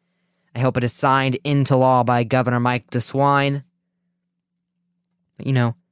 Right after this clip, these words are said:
you never know. He, he could go back on his word. Wouldn't it be the first time that the Rhino went back on his word? And we have more about Mike DeWine after this next story.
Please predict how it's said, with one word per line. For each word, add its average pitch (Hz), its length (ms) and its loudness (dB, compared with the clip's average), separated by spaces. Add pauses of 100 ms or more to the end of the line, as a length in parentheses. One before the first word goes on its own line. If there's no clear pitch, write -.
(340)
you 120 100 -2
never 131 260 2
know. 117 220 2
He, 120 200 0
he 127 160 -2
could 135 380 0 (480)
go 139 160 2
back 135 260 0
on 131 80 2
his 123 160 2
word. 113 300 0
Wouldn't 143 200 2
it 156 40 2
be - 20 2
the 143 80 0
first 175 300 2
time 143 260 2
that 131 100 2
the 127 80 2
Rhino 131 360 4
went 123 160 2
back 123 180 0
on 120 80 0
his 117 100 0
word? 113 320 0 (760)
And 147 140 -2
we 143 100 2
have 143 220 2
more 143 260 4
about 135 300 2
Mike 127 260 -2
DeWine 120 560 0 (480)
after 131 400 -2
this 123 340 -2
next 123 480 -4
story. 165 480 0